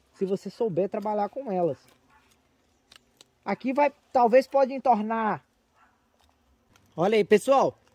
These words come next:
Entornou um pouquinho aqui, ó. Porque o pote tava colado, né? Mas dá pra colher perfeitamente. Então agora a gente vai levar esse mel pra casa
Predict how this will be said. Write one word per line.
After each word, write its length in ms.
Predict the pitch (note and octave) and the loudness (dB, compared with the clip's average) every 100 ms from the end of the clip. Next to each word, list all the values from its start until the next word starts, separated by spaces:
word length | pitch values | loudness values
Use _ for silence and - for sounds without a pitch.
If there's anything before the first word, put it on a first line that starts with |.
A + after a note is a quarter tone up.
| _ _ | _ _
Entornou 500 | A3 E4+ D#4+ B3+ C#4 | -2 4 4 4 0
um 80 | B3+ | 2
pouquinho 440 | B3 A3 G#3+ G#3+ | 2 2 0 -4
aqui, 260 | F#3+ - D#4+ | -2 -2 0
ó. 140 | F#3+ - _ _ _ | -2 -6 _ _ _
Porque 240 | G#3+ A3+ | 0 4
o 80 | C#4 | 2
pote 340 | - B3 B3+ | 4 0 2
tava 240 | - A#3+ B3 | 0 0 0
colado, 560 | - G3 F#3 B3+ C4+ | -2 0 0 0 -2
né? 200 | C4+ D4 - _ _ _ _ _ _ _ | -6 -8 -12 _ _ _ _ _ _ _
Mas 500 | F3+ B3 D4+ D#4+ - _ _ _ _ _ _ _ | -2 0 0 -4 -12 _ _ _ _ _ _ _
dá 160 | G3+ B3 | -2 0
pra 120 | C4+ | 0
colher 340 | - B3 B3+ | 6 8 8
perfeitamente. 1040 | - D4 - C4+ C4+ C#4+ G#3+ E3+ D3+ - _ _ _ _ - | 4 0 4 2 2 0 0 0 -4 -12 _ _ _ _ -8
Então 240 | G#3 C#4 | -2 -2
agora 440 | D4+ A#3+ C#4+ E4+ E4 _ _ - | -2 -2 -2 -2 -6 _ _ -4
a 80 | G#3 | -4
gente 260 | A#3+ C4 | -4 -6
vai 140 | B3+ C4 | -4 -4
levar 320 | C#4+ G#3+ A#3+ | -4 -6 -8
esse 180 | - A#3+ | -8 -8
mel 220 | G#3 G#3 | -4 -2
pra 180 | A#3 A3+ | -4 -4
casa 460 | A3+ A#3 B3+ C#4 | -4 -4 -6 -10